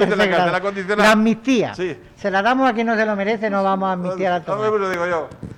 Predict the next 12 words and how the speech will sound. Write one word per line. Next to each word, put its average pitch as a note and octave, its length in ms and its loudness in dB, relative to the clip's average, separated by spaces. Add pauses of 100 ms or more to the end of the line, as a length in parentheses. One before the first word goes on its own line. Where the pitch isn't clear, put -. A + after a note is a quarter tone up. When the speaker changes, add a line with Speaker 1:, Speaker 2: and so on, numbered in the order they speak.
(200)
Speaker 2:
Bueno, F#3+ 320 -2 (120)
Speaker 1:
¿Qué B3+ 60 -2
Speaker 2:
ah, D4 120 2
Speaker 1:
tenemos A3+ 220 0
por F#3 140 0
ahí? C3 200 -2 (160)
Speaker 2:
a F3+ 120 0
ver A#3 120 4
si C#4 120 0
podemos A3+ 400 2
hablar G3 420 2
con, F#3 300 -2